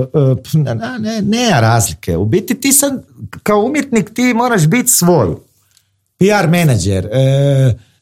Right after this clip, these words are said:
joj, sve ono što ide oko toga, ono. Znači, od menadžera do, do, do šljakera.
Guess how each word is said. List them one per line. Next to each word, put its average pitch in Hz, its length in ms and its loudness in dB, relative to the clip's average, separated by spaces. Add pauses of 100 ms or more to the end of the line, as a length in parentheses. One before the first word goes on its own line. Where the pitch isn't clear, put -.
(120)
joj, 139 320 6
sve 180 340 4
ono 147 220 4
što - 180 -2
ide 95 460 2
oko 95 300 -2
toga, 71 340 -4
ono. - 280 -20 (320)
Znači, 78 400 -4
od 82 160 -2
menadžera 113 640 2
do, 101 460 2
do, 101 260 2
do 101 120 0
šljakera. - 460 -2